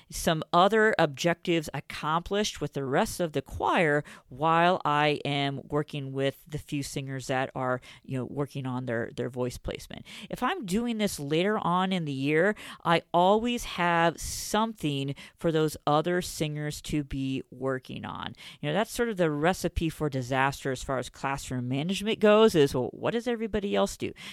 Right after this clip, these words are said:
You know, don't leave them to their own devices. I don't let them have a study hall or anything.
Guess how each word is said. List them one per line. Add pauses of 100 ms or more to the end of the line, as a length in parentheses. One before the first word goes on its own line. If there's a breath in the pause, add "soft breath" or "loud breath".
You
know,
don't
leave
them
to
their
own
devices. (240 loud breath)
I
don't
let
them
have
a
study
hall
or
anything.